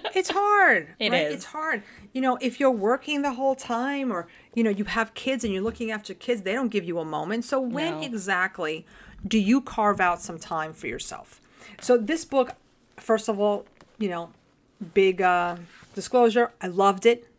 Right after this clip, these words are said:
Speaker 2: Agreed.
Speaker 1: You know, I think that this is a book, like, if you have the planners and you're thinking, "I need a little bit more," go on Amazon today or wherever you get your books and just get this as soon as you can for the beginning of the year, because I think it's gonna help out. I think it's a
Speaker 2: Yeah.
Speaker 1: great book.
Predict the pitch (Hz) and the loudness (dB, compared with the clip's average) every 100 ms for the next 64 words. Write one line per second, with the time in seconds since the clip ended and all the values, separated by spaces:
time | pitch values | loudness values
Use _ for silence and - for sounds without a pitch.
0 | _ _ _ _ _ _ - 208 202 175 | _ _ _ _ _ _ -4 -2 0 0
1 | 208 - - _ _ _ - 233 _ 202 | -2 -8 -20 _ _ _ -20 -20 _ 0
2 | 196 226 208 233 220 214 220 214 214 214 | 2 2 2 4 4 2 0 0 0 2
3 | 208 208 202 190 175 220 240 269 - 233 | 0 0 -2 -4 2 2 2 -2 0 2
4 | 220 214 208 196 190 202 190 196 190 - | 2 0 0 -2 -2 -4 -2 -4 -4 -12
5 | - - 185 208 226 202 202 202 190 185 | -20 -4 2 4 4 4 4 2 2 2
6 | 190 202 208 _ _ _ _ _ _ _ | 0 0 -2 _ _ _ _ _ _ _
7 | _ - 180 214 214 190 196 185 190 180 | _ -8 2 6 6 4 2 2 2 0
8 | 208 240 247 240 233 196 180 175 175 190 | 2 4 6 4 4 0 2 2 2 4
9 | 214 220 220 220 214 202 202 196 - 196 | 4 2 2 2 2 2 0 -2 -4 -2
10 | 208 196 190 170 196 196 208 - 190 - | 0 -2 -6 -2 0 0 -2 -2 -4 -4
11 | - 220 202 196 - 190 180 170 190 180 | 2 4 4 -2 -8 -6 -6 -6 -4 -4
12 | 170 175 170 170 165 165 165 160 170 208 | -4 -6 -6 -6 -6 -6 -4 -6 -6 -6
13 | 269 269 254 233 196 185 131 80 - - | -6 -4 -2 -2 -4 -4 -4 -6 -10 -20
14 | - - - 220 208 202 175 127 127 - | -12 -8 -2 0 0 0 -2 -4 -8 -10